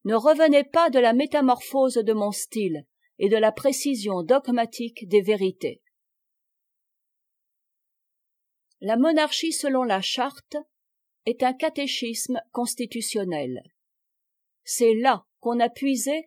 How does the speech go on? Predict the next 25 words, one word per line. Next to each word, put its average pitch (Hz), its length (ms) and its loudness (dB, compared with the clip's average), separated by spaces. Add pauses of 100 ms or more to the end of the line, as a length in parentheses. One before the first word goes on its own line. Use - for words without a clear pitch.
(200)
la 208 160 0
plupart 339 500 0
des 254 140 2
propositions 262 880 0
que 226 120 -4
l'on 233 260 0
avance 254 500 2 (100)
comme 240 220 2
nouvelles 214 640 0 (160)
aujourd'hui. 160 600 -6 (1200)
Ainsi 262 400 -2
ce - 100 -4
principe, - 720 -6 (540)
que 202 260 0 (360)
le 208 180 4
roi 226 380 2
règne 190 580 -2
et 208 100 -2
ne 208 140 -2
gouverne 202 640 0
pas, 196 320 -4 (880)
se - 180 -6
trouve 262 560 -2
tout 359 240 0
entier 240 560 -2